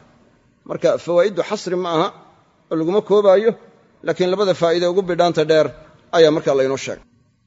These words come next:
Xadiiska kun iyo laba boqol iyo koob iyo toban, dabcadaha qaarkoodna waa kun iyo laba boqol iyo laba iyo labaatan.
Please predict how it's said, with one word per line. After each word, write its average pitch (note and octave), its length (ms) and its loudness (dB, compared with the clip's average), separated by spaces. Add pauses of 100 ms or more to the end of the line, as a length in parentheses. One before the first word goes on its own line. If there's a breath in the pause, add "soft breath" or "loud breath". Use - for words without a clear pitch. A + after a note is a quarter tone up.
(260)
Xadiiska E3 400 -4
kun G3 200 -4
iyo D#3+ 120 2
laba D#3+ 200 2
boqol D#3 260 -2
iyo D3 140 0
koob E3 240 0
iyo E3+ 100 0
toban, E3+ 300 -2
dabcadaha D3+ 400 0
qaarkoodna D3 480 -2
waa C#3 140 0
kun D#3+ 200 -8
iyo C#3+ 160 -2
laba C#3+ 200 0
boqol D3+ 280 -4
iyo C3+ 120 -2
laba C#3 160 -4
iyo C#3 100 0
labaatan. D3 480 0